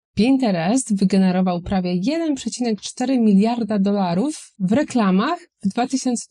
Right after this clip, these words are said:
dwudziestym drugim roku. Tym samym udowodnił swoją rentowność płynącą z reklam,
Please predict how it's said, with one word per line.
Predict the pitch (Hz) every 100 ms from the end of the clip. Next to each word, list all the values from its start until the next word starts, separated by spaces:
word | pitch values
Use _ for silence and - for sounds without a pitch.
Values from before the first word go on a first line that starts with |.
| -
dwudziestym | 190 - - 214
drugim | 190 196 208 202
roku. | 185 165 - - - -
Tym | 403 480
samym | - 226 175 285
udowodnił | 349 311 254 269 285 277
swoją | - - 330 285 269
rentowność | 240 214 190 208 262 330
płynącą | - 320 311 269 294 262
z | 233
reklam, | 185 160 - 185